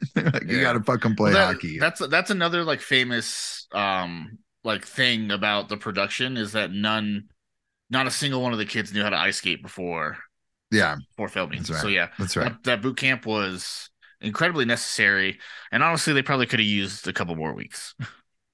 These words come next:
Speaker 1: Yeah, it wasn't fantastic, but geez, sixteen weeks, that's a long
Speaker 2: Yeah.
Speaker 1: time. I, that's a, that's
Speaker 2: Yeah.
Speaker 1: lo-, I mean, I figured they would put him through a boot camp, but I didn't think it was gonna be quite that long. That's quite the commitment.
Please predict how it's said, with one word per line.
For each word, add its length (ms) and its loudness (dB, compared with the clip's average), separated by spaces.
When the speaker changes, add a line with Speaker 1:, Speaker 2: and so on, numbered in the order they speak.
Speaker 1:
Yeah, 320 6
it 60 6
wasn't 400 6
fantastic, 680 4
but 160 0
geez, 340 4
sixteen 800 4
weeks, 480 2
that's 300 2
a 220 6
long 580 4
Speaker 2:
Yeah. 80 -2
Speaker 1:
time. 480 0
I, 140 4
that's 320 4
a, 40 8
that's 300 2
Speaker 2:
Yeah. 80 4
Speaker 1:
lo-, 40 0
I 140 4
mean, 220 6
I 220 4
figured 360 0
they 80 4
would 220 2
put 120 2
him 160 4
through 200 2
a 40 -2
boot 300 2
camp, 320 2
but 140 2
I 340 4
didn't 360 2
think 200 4
it 60 4
was 180 2
gonna 160 2
be 100 2
quite 280 0
that 180 0
long. 240 4
That's 140 -2
quite 280 -2
the 100 -6
commitment. 500 -4